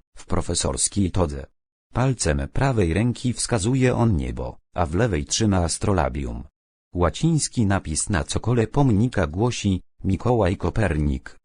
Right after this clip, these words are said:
Toruńczyk, ruszył ziemię, wstrzymał słońce i niebo”. Siódme.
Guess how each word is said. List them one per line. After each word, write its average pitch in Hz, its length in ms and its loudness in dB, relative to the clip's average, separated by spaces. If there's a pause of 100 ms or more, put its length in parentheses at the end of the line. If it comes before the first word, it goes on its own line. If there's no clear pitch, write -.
(120)
Toruńczyk, 90 760 2 (160)
ruszył 120 420 0
ziemię, 65 400 -6 (220)
wstrzymał 147 600 0
słońce 127 520 2
i 101 220 0
niebo”. 107 280 2
Siódme. 65 520 0